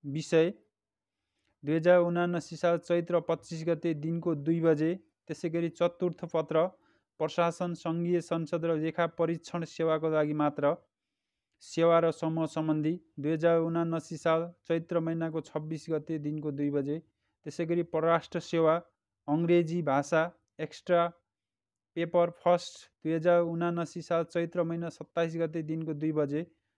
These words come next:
त्यसै गरी नीति तथा अन्तर्राष्ट्रिय सम्बन्ध एक्स्ट्रा पेपर सेकेन्ड दुई हजार उनासी साल चैत्र अट्ठाइस गते दिनको दुई बजे। त्यसै गरी राष्ट्रिय मानव अधिकार सेवा र अधिकृत तृतीय श्रेणीको लिखित परीक्षा कार्यक्रम भएको छ।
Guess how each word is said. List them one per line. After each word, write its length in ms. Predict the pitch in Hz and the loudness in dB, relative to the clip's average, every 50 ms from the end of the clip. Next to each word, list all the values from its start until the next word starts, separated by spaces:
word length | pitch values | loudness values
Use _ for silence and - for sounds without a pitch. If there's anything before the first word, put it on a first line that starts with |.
| _ - - | _ -14 -14
त्यसै 200 | 156 151 - 165 | -12 -8 -6 -2
गरी 180 | 165 170 160 156 | -2 -2 -2 -2
नीति 320 | 151 160 170 165 180 180 170 | -2 -4 -4 -4 -6 -4 -2
तथा 200 | 180 170 - 175 160 160 | -2 0 0 0 -2 -2
अन्तर्राष्ट्रिय 520 | 165 160 - 170 170 165 151 - - 165 | -2 -2 -2 0 0 0 0 -2 -8 -8
सम्बन्ध 400 | - - 165 160 165 170 170 170 170 165 | -6 -6 -6 -4 -4 -4 -4 -4 -2 -4
एक्स्ट्रा 380 | 160 - - - - 175 170 165 156 | -4 -6 -10 -10 -4 -2 -2 -2 -2
पेपर 280 | - 170 160 165 170 165 | -4 -6 -4 -2 -2 -4
सेकेन्ड 520 | 156 - - - 165 151 165 160 165 175 175 _ _ _ _ _ _ _ _ - | -4 -6 -6 -6 -6 -4 -4 -6 -6 -6 -10 _ _ _ _ _ _ _ _ -14
दुई 160 | - 143 151 165 | -6 -2 -2 0
हजार 260 | 165 156 170 170 165 | 2 4 4 4 4
उनासी 540 | 165 165 165 165 170 170 170 156 - - 156 | 2 2 0 0 0 0 -2 -4 -6 -8 -10
साल 200 | - - 165 160 | -4 -4 -4 -4
चैत्र 340 | 151 - 170 165 160 160 165 156 | -2 -2 -4 -4 -2 -2 -2 -2
अट्ठाइस 380 | 151 - - - 170 165 156 156 | -2 -2 -2 -2 -2 0 0 -2
गते 260 | 165 156 151 170 160 | -2 -2 -2 -4 -4
दिनको 340 | 147 151 160 160 156 - 156 | -4 -4 -6 -6 -4 -4 -4
दुई 180 | 143 139 156 160 | -2 0 0 0
बजे। 280 | 147 143 135 139 151 175 - _ _ _ _ _ _ _ _ _ _ _ _ _ _ _ _ _ _ _ _ _ _ _ _ _ _ _ - | 2 0 0 0 -2 -4 -4 _ _ _ _ _ _ _ _ _ _ _ _ _ _ _ _ _ _ _ _ _ _ _ _ _ _ _ -12
त्यसै 200 | 165 - 190 180 | -6 -2 -2 0
गरी 140 | 175 185 175 | 0 2 4
राष्ट्रिय 400 | 175 170 175 - - - 190 175 | 4 4 2 0 -4 -4 -4 -2
मानव 360 | 170 170 175 180 180 175 170 | 0 0 0 0 0 0 0
अधिकार 380 | 170 160 170 170 180 170 170 165 | 0 0 0 2 4 2 2 2
सेवा 320 | - - 175 170 170 170 | 0 -2 2 2 4 4
र 160 | 165 175 175 175 - - - | 4 2 2 0 -2 -8 -6
अधिकृत 500 | 156 156 156 180 170 - 185 180 170 - - | -6 -4 -4 -4 -2 0 0 0 0 -2 -6
तृतीय 380 | - 180 175 165 - 185 180 170 | -6 -6 -6 -2 0 0 0 0
श्रेणीको 460 | 170 - 175 170 170 170 170 165 170 | 0 -2 -4 -4 -2 -4 -4 -4 -4
लिखित 300 | 156 151 151 165 180 - - | -4 -4 -4 -6 -6 -6 -2
परीक्षा 300 | 175 165 165 151 - 165 | -2 -2 -2 0 -4 -4
कार्यक्रम 500 | - 165 156 156 151 147 165 156 156 156 | 0 2 2 2 2 0 -2 -2 0 0
भएको 220 | 151 151 147 147 143 | 0 0 0 -2 -2
छ। 180 | - 147 147 | -2 -4 -4